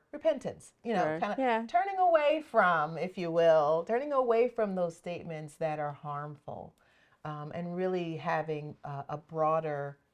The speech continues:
Speaker 1: viewpoint about, you know, groups of people.
Speaker 2: Yeah. I think the challenge with a microaggression is that they are micro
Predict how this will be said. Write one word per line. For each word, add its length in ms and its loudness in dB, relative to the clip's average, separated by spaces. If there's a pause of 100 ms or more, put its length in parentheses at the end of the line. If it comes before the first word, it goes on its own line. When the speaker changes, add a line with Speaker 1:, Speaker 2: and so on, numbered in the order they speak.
(240)
Speaker 1:
viewpoint 840 -8
about, 600 -6
you 120 -14
know, 100 -10
groups 340 -12
of 120 -18
people. 440 -16
Speaker 2:
Yeah. 280 -8 (360)
I 60 2
think 180 4
the 60 6
challenge 460 0
with 140 2
a 40 0
microaggression 960 0
is 120 -6
that 200 -6
they 140 0
are 200 2
micro 600 -6